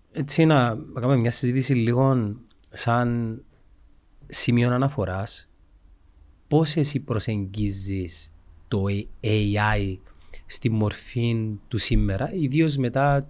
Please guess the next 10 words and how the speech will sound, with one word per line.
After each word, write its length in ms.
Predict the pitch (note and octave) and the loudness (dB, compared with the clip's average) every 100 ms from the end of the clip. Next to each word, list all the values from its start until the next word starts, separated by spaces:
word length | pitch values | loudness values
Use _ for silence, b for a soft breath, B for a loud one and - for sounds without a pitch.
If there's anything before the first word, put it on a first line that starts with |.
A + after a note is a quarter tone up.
| - | -6
και 120 | C#3 | -4
τον 280 | C3+ B2 A2+ | -2 -2 0
Νοέμβριο 400 | A2 A#2 A#2+ A#2 | 0 0 -2 -2
του 140 | G#2+ | -4
δύο 160 | G2+ A2 | -4 -4
χιλιάδες 600 | A2 G#2 G#2 G#2+ G#2+ - | -2 -2 0 0 -2 -4
είκοσι, 1040 | - - - G2+ - G#2+ G2 E2+ D#2 E2 A2 - - - - - - - - - - - - | -8 -8 -6 -6 -6 -6 -6 -8 -12 -14 -18 -20 -20 -20 -20 -20 -20 -20 -20 -20 -20 -20 -8
είκοσι 280 | - A2 G#2+ | -2 0 2
δύο, 300 | A#2+ G3 F#3+ | 4 4 4
που 480 | D3+ E3 D3+ C#3+ | 0 0 2 0